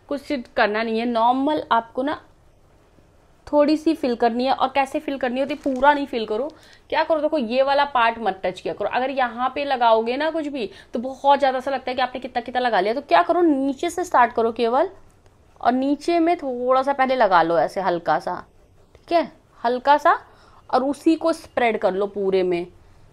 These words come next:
एक ही बार लेना है, मतलब बार बार मत लेना प्रोडक्ट,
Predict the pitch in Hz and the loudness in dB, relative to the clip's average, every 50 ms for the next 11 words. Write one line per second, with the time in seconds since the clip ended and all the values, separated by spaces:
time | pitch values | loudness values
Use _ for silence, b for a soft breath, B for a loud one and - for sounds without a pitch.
0 | - - - - - - 302 330 349 330 - 359 370 339 320 302 277 247 226 226 | -20 -20 -20 -10 -2 0 2 2 2 2 4 4 8 8 8 8 8 6 4 2
1 | 226 240 254 247 285 269 220 247 240 240 247 247 254 294 285 262 240 233 - 262 | 2 2 2 0 0 2 6 8 8 8 8 6 4 2 2 2 0 -2 0 -2
2 | 247 233 226 226 220 - 226 208 196 202 233 311 311 - | -2 0 0 0 0 2 4 4 4 4 4 0 0 -2